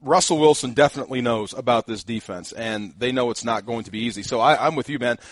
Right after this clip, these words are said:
As long as you take care of business in San Fran on Thursday, uh, that's gonna be one heck of a matchup. And I like it that, I like it in the Rams' favor, just based on their offensive line versus this defensive line with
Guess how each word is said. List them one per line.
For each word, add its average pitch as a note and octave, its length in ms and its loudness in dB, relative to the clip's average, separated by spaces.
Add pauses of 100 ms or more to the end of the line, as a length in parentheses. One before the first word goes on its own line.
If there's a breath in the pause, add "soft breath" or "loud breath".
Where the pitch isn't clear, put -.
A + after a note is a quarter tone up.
As A#2+ 160 -2
long G#3 220 6
as D3+ 100 -2
you F3 100 -4
take E3+ 260 2
care D#3+ 180 0
of C#3 100 0
business C3+ 380 2
in D3 180 -6
San C3+ 280 -4
Fran B2+ 340 -4
on A#2 160 -6
Thursday, C#3+ 500 0 (380 loud breath)
uh, A#2 160 2
that's C#3 240 2
gonna E3 160 -2
be C#3 100 -2
one B2+ 320 0
heck C#3 280 -6
of A#2+ 100 -4
a - 20 -4
matchup. B2 460 0
And D3 360 2
I C3+ 160 2
like C3+ 300 2
it A#2+ 140 -4 (360)
that, B2 260 2 (440)
I C#3 140 2
like E3 260 6
it D#3+ 80 2
in D3 160 0
the C3+ 80 2
Rams' C3+ 360 0
favor, A#2 500 -2
just D#3 320 2
based C#3 300 0
on A#2+ 340 2 (180)
their C#3 260 4
offensive B2 460 2
line A2+ 320 -2
versus A2+ 480 -4 (300 soft breath)
this B2+ 220 0
defensive B2 500 -2
line A2 260 -2
with G#2+ 80 -10